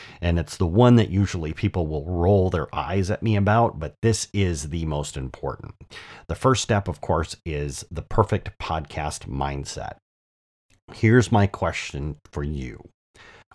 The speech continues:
Are you a podcaster or are you an entrepreneur with a podcast? I want you to marinate on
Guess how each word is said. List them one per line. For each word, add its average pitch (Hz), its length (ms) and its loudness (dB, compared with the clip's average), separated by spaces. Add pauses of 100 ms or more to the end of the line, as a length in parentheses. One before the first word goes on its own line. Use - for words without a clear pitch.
(100)
Are 82 80 0
you 113 180 4
a 104 60 2
podcaster 120 880 2 (520)
or 85 100 4
are 80 120 4
you 82 200 2
an 82 80 2
entrepreneur 90 840 4
with 76 140 -4
a - 40 -2
podcast? - 840 -8 (1040)
I 107 80 2
want 147 180 8
you 156 80 8
to 117 60 10
marinate 98 640 6 (100)
on 80 400 -2